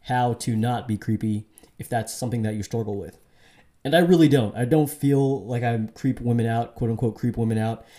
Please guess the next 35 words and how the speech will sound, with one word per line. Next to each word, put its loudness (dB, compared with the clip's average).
And 2
the 4
reason 6
why 6
I 4
don't 2
is -4
because -2
I'm 0
not -2
shy 2
or -4
scared 0
of -2
women. -4
I'm -4
not -4
shy 0
around 0
women -2
or 0
afraid 2
to -2
express -4
my -2
feelings 0
or -4
my -2
intentions -4
to 0
women. 0
If -2
anything, 6
I 2
probably 0